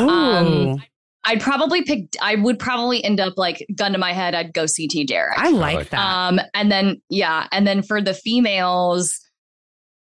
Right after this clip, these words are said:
Speaker 1: I mean, I really like, I've always been a fan of Tori. I
Speaker 2: Yeah.
Speaker 1: don't like, I mean, I don't think, like, we have similar, like, game styles or, like, anything like that. I just, I, I like
Speaker 2: Yeah.
Speaker 1: her and I, I would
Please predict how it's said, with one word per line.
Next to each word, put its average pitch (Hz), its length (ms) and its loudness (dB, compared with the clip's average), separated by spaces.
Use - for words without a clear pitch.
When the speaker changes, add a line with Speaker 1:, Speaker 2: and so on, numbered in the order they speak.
Speaker 1:
I 220 200 2
mean, 220 640 2
I 226 160 0
really 349 240 4
like, 233 360 0
I've 226 160 0
always 349 220 2
been 320 80 2
a 285 60 0
fan 233 240 0
of 208 140 -2
Tori. 143 680 -4
I 196 80 0
Speaker 2:
Yeah. 214 200 2
Speaker 1:
don't - 80 -6
like, 190 400 -4
I 196 100 -2
mean, 190 520 2
I 214 120 0
don't 226 200 2
think, 226 180 0
like, 214 160 0
we 208 80 0
have 202 120 0
similar, 190 540 0
like, 175 220 -2
game 185 260 0
styles 190 420 0
or, 190 60 0
like, 165 160 -2
anything 190 380 -2
like 165 200 -2
that. 170 360 -2
I 190 80 -2
just, 180 340 -2
I, 170 180 -2
I 170 120 -2
like 151 380 -4
Speaker 2:
Yeah. 156 180 0
Speaker 1:
her 226 240 0
and 190 100 -2
I, 180 200 -2
I 170 160 -2
would 170 220 -6